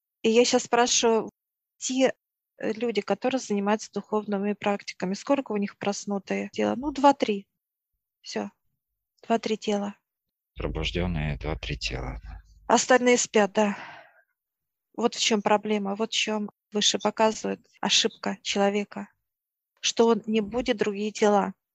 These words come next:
Speaker 1: Они не задействованы. А что мешает, это ме-, мешает чернота. Не хватает у человека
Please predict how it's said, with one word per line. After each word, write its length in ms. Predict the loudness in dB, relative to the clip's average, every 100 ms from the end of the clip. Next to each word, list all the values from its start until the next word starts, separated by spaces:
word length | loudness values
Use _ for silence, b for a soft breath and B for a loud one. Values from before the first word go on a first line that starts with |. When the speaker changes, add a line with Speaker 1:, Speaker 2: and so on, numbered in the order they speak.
| _ _ _ _ _ _ _
Speaker 1:
Они 240 | 0 2
не 60 | 4
задействованы. 800 | 4 2 2 0 -4 -8 -8 -12 _ _ _ _ _ _ _ _ _ _ _ _ _
А 100 | -2
что 200 | 2 2
мешает, 440 | 2 4 6 6 4
это 140 | 2
ме-, 100 | 0 0
мешает 580 | 2 4 4 4 2 0
чернота. 600 | -4 0 -2 0 -2 -2 _ _ _ _ _ _ _ _ _ _ _ _ _ _ _ _ _ _ _ _ _ _ _ _ _
Не 120 | -4 0
хватает 500 | 0 4 6 4 2
у 40 |
человека 760 | -2 2 2 2 2 2 2